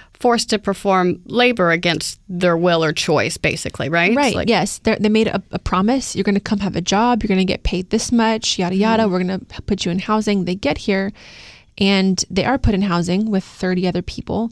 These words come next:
Speaker 1: Mm-hmm.
Speaker 2: They're charged, you know, five hundred dollars a week in rent,
Speaker 1: Mm-hmm.
Speaker 2: um, with the thirty other people they're staying with.
Speaker 1: Yeah.
Speaker 2: Um, they're transported to and from their job. They're not paid properly. And then if they wanna leave, they're threatened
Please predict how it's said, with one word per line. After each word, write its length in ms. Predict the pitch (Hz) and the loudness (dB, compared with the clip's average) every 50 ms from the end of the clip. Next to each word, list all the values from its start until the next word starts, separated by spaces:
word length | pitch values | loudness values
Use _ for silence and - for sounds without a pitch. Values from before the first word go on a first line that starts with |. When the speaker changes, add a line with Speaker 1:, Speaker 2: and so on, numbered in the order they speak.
| - - - - | -10 -20 -18 -14
Speaker 1:
Mm-hmm. 100 | 208 196 185 | -14 -4 -2
Speaker 2:
They're 140 | 208 190 185 | 0 0 0
charged, 680 | - - - 196 196 190 190 185 185 - - - - - | -2 -2 -2 0 0 2 0 -2 -2 -6 -6 -8 -8 -4
you 100 | - 180 | -2 -2
know, 200 | 180 170 - 190 | -2 0 -2 -4
five 320 | - - - 202 202 202 | -6 -4 -2 -2 0 2
hundred 220 | 208 214 208 202 185 | 2 2 2 2 2
dollars 260 | 202 190 190 185 180 | 2 2 2 2 0
a 100 | 185 180 | 0 -2
week 320 | 175 175 208 226 220 - | 0 0 0 0 0 -2
in 180 | - 190 185 175 | -2 -2 -2 0
rent, 400 | 175 170 170 190 247 247 - - - - - - | -2 -2 0 0 -2 -2 -4 -8 -16 -20 -18 -12
Speaker 1:
Mm-hmm. 200 | 208 196 202 196 | -10 -8 -4 0
Speaker 2:
um, 340 | 202 208 196 185 180 180 - - - - - - | 0 2 2 2 0 -2 -4 -6 -12 -20 -20 -16
with 300 | - 175 190 180 180 - | -6 -2 -2 -2 -2 0
the 80 | - 190 | -4 -4
thirty 320 | - - - 185 185 185 | -4 -2 -2 0 2 2
other 160 | 185 185 190 180 | 2 2 0 0
people 340 | - - 208 196 - 190 | 2 0 0 0 0 0
they're 140 | 180 190 185 | 0 0 0
staying 420 | 180 - - - 185 185 185 196 196 | 0 -2 -2 0 0 0 0 0 0
with. 360 | 196 202 226 254 - - - - | 0 0 0 0 -2 -6 -8 -4
Speaker 1:
Yeah. 220 | 190 185 185 185 185 | -4 -2 -2 -2 0
Speaker 2:
Um, 260 | 196 202 196 190 185 - | 2 2 2 2 0 -2
they're 220 | - 190 202 190 185 | 0 0 0 0 0
transported 760 | - - - 220 190 208 208 - - - 226 220 226 220 226 - | -2 -4 -4 -2 -2 -2 -2 -4 -2 -2 0 0 0 0 -2 -2
to 160 | - 220 208 | 0 0 2
and 140 | 196 196 - | 2 0 0
from 180 | - 185 185 | 0 0 0
their 120 | 180 185 180 | 0 -2 -4
job. 380 | 185 - 180 170 175 190 196 196 | -2 -2 -2 0 0 0 0 0
They're 120 | 175 175 | 0 0
not 240 | 175 180 170 - - | 0 0 -2 -2 -4
paid 300 | - - 175 185 180 - | -2 0 0 -2 -2 -2
properly. 540 | - - 170 - - 196 190 196 208 214 - - | -4 -4 -4 -2 -2 -2 0 2 0 0 0 0
And 200 | - 190 190 190 | 2 2 4 4
then 80 | 190 185 | 4 2
if 120 | 185 185 - | 2 0 0
they 120 | - 196 | 0 2
wanna 260 | 190 190 185 170 170 180 | 2 2 2 2 2 2
leave, 340 | 185 220 240 240 233 214 - | 2 2 2 2 2 0 0
they're 100 | - 196 | -2 -2
threatened 580 | 180 - - - 202 131 - - 165 202 - | -2 -2 0 0 0 0 0 -4 -4 -6 -8